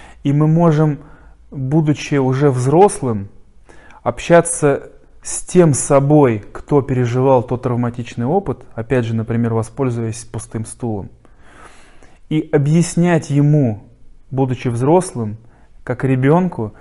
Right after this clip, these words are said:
что это значило, что все нормально,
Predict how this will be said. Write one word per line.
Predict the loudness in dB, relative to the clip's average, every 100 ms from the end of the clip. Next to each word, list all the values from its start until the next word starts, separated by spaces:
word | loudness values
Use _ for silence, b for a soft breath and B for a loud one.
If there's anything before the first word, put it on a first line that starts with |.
| b b
что | -2 -2
это | 0 -2
значило, | 0 0 -2 -4 -8 -8 B B
что | B -8
все | -6 -2 2
нормально, | 2 2 0 0 -2 -6